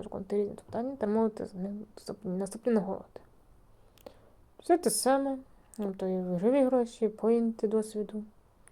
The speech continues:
Your Coins і місія. Крім звичайних завдань, які доступні всім гравцям, гра-,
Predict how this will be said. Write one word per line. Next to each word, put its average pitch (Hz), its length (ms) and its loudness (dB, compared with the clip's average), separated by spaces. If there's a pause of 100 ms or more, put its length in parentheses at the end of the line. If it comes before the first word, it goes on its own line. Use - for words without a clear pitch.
(240)
Your 196 260 2
Coins 220 520 0 (1160)
і 233 60 -4
місія. 196 760 -4 (1120)
Крім 247 300 8
звичайних 302 640 4
завдань, 311 520 2
які 277 160 -6
доступні 262 380 -4
всім 240 260 -6
гравцям, 240 500 -4
гра-, 202 260 -2